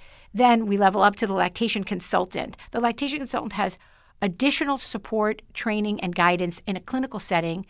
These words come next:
and many of them are based in a baccalaureate degree education, not always, but a baccalaureate degree education in allied health,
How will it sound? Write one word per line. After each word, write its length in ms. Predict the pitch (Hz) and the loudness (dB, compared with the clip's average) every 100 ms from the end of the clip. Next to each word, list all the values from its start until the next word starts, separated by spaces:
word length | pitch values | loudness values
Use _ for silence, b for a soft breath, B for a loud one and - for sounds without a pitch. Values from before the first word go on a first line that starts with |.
| b b b _ | b b b _
and 280 | 196 196 190 | 2 2 4
many 240 | 220 269 | 4 4
of 100 | 214 180 | 2 2
them 220 | 175 180 | 2 2
are 260 | 180 175 175 - _ _ _ _ - | 2 2 0 -6 _ _ _ _ 2
based 260 | 208 202 | 4 4
in 100 | 202 | 2
a 160 | 175 170 | 0 0
baccalaureate 640 | - 196 196 185 190 190 | 0 0 0 -2 0 -2
degree 380 | - 196 220 233 | -4 -2 0 2
education, 560 | 220 214 - 240 226 233 | 0 -4 -2 0 0 2
not 160 | 226 262 | 4 4
always, 380 | 220 185 185 | 4 2 0
but 140 | - 185 | -2 -2
a 20 | |
baccalaureate 460 | 170 190 220 202 202 | 0 -2 0 -2 -2
degree 220 | 202 202 | -2 -2
education 480 | 190 - 202 220 214 B B | -2 -2 -2 -2 -6 B B
in 140 | 226 220 | -2 0
allied 360 | 196 190 214 262 | 0 2 2 0
health, 460 | - 180 185 220 | 0 2 2 0